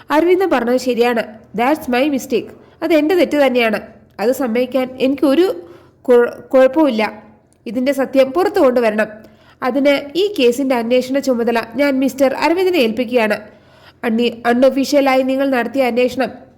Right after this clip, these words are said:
ഇന്നു മുതൽ ഒഫീഷ്യലായി നടക്കട്ടെ. പിന്നെ ഈ കേസിൽ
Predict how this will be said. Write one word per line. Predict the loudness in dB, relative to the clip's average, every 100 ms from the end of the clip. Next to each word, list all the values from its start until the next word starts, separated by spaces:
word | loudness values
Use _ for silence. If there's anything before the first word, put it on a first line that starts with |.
| 0
ഇന്നു | 2 4
മുതൽ | 4 4 2
ഒഫീഷ്യലായി | -2 2 2 4 2 0
നടക്കട്ടെ. | 0 -2 -2 -2 -4 -6 -20 _ _ -10
പിന്നെ | -4 0 2 0 -8 -20 _ 0
ഈ | 0 2
കേസിൽ | 2 4 2